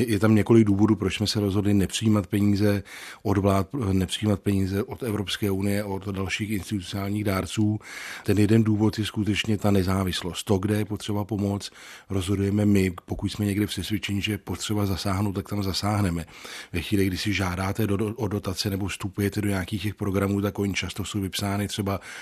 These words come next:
"V tom a v tom regionu poptáváme zdravotnickou pomoc." A my si třeba myslíme, že ta pomoc je potřebnější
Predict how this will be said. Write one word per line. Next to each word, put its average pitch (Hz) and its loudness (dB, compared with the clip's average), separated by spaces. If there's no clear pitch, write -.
"V - -20
tom 123 6
a 123 4
v - -6
tom 104 4
regionu 107 4
poptáváme 101 -2
zdravotnickou 90 -6
pomoc." 90 -8
A 95 -10
my 92 -6
si 101 -10
třeba 107 -6
myslíme, 104 -4
že 101 -2
ta 104 2
pomoc 104 0
je 117 0
potřebnější 104 -2